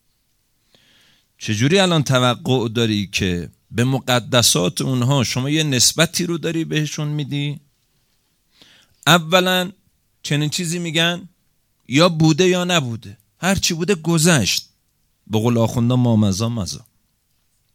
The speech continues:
الان به قول برخی نبش قبر کردن این داستان چه فایده ای داره؟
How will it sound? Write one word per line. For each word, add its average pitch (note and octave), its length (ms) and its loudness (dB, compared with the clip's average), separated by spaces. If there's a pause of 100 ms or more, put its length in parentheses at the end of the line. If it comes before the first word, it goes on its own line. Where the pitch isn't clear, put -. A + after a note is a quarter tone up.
(800)
الان E3 560 4
به E3 80 2
قول C#3 340 2
برخی B2 480 0
نبش A#2+ 440 -2
قبر A2+ 540 0
کردن A2+ 540 0
این A2+ 240 -2
داستان A2 440 0
چه E3 160 -2
فایده A#2+ 380 -4
ای E2 120 -4
داره؟ D2+ 360 -14